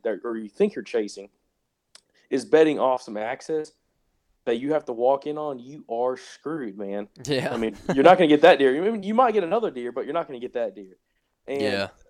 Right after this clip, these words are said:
Speaker 1: I mean, it is just absolutely crucial, I think, in a lot of situations to do stuff different from other guys.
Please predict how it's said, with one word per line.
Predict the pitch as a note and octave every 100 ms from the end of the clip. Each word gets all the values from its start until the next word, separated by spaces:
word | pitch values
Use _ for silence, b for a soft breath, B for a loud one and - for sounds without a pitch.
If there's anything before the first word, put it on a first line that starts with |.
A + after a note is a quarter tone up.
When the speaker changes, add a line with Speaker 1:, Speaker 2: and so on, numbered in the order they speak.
| _ -
Speaker 1:
I | D3
mean, | C#3+ -
it | E3 E3+
is | D#3 D3
just | C3 C3 -
absolutely | D3 C#3+ - C3+ A#2 A2+
crucial, | - - C3+ B2+ C3 A#2+
I |
think, | A2+ A#2
in |
a | A2
lot | A2+
of | A2+
situations | A#2 A2 A2+ A2 G#2
to | G2+
do | G2+ C3+ D3
stuff | - C3+ B2+
different | A#2+ -
from | - A2+
other | A2
guys. | G#2+ G2+ F#2+